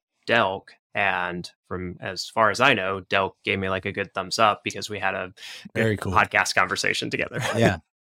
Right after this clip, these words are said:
Speaker 1: And so, you know, that was a year before at that point, but it had certainly paid off. So there's a, they were different, they were different topics, but one of the other things that, like, I don't,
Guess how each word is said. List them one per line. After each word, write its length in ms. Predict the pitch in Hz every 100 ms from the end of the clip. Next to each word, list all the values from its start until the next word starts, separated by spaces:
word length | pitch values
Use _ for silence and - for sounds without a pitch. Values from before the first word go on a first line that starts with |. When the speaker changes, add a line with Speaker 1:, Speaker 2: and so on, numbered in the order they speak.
| _
Speaker 1:
And 180 | 143 135
so, 400 | - 127 117 104 - _ _ _
you 80 | 123
know, 60 | 117
that 220 | 110 113
was 260 | 113 110 -
a 80 | 120
year 340 | 98 98 110
before 680 | 101 95 107 107 101 104 123 _ _ -
at 140 | 123
that 220 | 101 92 -
point, 480 | 92 87 104 - -
but 640 | 104 95 90 90 - - - _ -
it 280 | 101 92 92 -
had 160 | 110
certainly 360 | - 104 - 95
paid 240 | - 92
off. 240 | 98 101 -
So 340 | 104 95 92 _ - - _ -
there's 180 | 143
a, 180 | 170 151 - _ _ _ _ -
they 220 | 113 131
were 160 | 120 113
different, 520 | 139 139 156 139 127
they 120 | 131 117
were 80 |
different 380 | 110 147 135 104
topics, 520 | - 101 98 113 -
but 180 | - 110
one 220 | 113 139
of 100 | 208
the 140 | 147 101
other 180 | 101 101
things 400 | - 98 98 98
that, 300 | 98 95 -
like, 200 | - 101 -
I 60 |
don't, 240 | 139 170